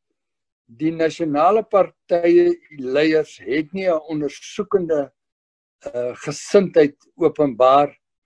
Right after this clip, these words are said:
toe hulle in bewind was nie. En dat hulle nie die verskoning van "ek het nie geweet"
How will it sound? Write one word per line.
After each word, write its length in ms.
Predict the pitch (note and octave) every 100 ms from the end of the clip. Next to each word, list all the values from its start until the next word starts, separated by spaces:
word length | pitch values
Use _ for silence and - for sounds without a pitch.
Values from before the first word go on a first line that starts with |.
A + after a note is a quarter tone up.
| _ _
toe 100 | D3
hulle 200 | D3 D3 C3
in 80 |
bewind 440 | B2+ G#2 D#3 G3+ C#3
was 300 | C#3+ C#3 -
nie. 200 | D3+ E3+ _ _ - _ _ _ _ _ _ -
En 480 | F3+ F#3+ G3 F#3 F#3 _ _ _ - - - _
dat 380 | D#3+ C3+ F3+ F3+
hulle 300 | F#3 F#3+ G3
nie 400 | G3+ A3+ A3+ G3 _ _ _ _ _
die 280 | C#3 C3 F3
verskoning 920 | F3 - D3+ - - A3 G3 F3+ E3+
van 340 | - E3 D#3 D#3+
"ek 160 | D#3 E3
het 140 | C#3+
nie 120 | F3
geweet" 540 | E3+ D#3+ A2+ C3 D#3+